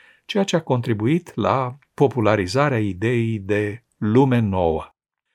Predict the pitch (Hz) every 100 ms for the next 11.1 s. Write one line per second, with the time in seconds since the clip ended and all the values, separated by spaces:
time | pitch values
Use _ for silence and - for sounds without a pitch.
0 | _ _ _ - 127 120 107 92 98 185
1 | 202 185 156 - 156 117 117 104 95 151
2 | 175 - 113 117 123 135 _ - 131 120
3 | 165 165 135 131 131 123 120 120 - -
4 | 90 - - _ _ _ _ - 135 113
5 | 101 139 190 196 202 _ _ - 120 151
6 | 120 107 160 165 151 - - 101 - 139
7 | 110 90 - - 151 190 196 147 139 120
8 | - _ - 123 135 - 131 147 160 120
9 | 131 131 110 - 101 107 107 147 156 -
10 | 123 131 120 101 - - 98 87 - -
11 | -